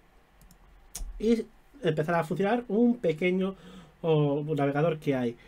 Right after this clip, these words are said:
Con esto puedes perfectamente seguir todo tu stream, prácticamente todo, o simplemente teniendo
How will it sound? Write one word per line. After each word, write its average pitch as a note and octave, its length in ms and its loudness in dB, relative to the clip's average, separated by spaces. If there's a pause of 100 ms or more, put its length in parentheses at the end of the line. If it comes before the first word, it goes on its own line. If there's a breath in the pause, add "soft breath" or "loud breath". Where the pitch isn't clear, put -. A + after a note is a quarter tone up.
(200 soft breath)
Con G3 180 2
esto B3+ 360 2
puedes G3 300 0
perfectamente E3+ 800 0
seguir F3+ 420 2
todo F#3+ 500 4 (120)
tu D#3+ 300 6 (120)
stream, D3 920 2 (500 soft breath)
prácticamente A#3 840 4
todo, D#3 460 2 (520 loud breath)
o D#3 300 2
simplemente A#3+ 460 2
teniendo A#3 420 2